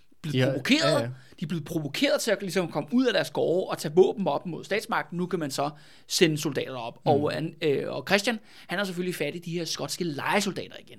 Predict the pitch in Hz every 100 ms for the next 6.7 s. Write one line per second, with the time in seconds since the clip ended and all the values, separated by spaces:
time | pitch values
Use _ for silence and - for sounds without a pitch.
0 | - 117 - - - 139 131 131 117 -
1 | - - 233 120 107 113 120 120 - 127
2 | 127 120 110 110 104 - - 117 113 135
3 | 160 139 113 117 107 104 - - - -
4 | 123 117 107 110 113 156 156 151 180 139
5 | 120 113 123 123 - 107 135 131 120 -
6 | 131 151 131 107 - 113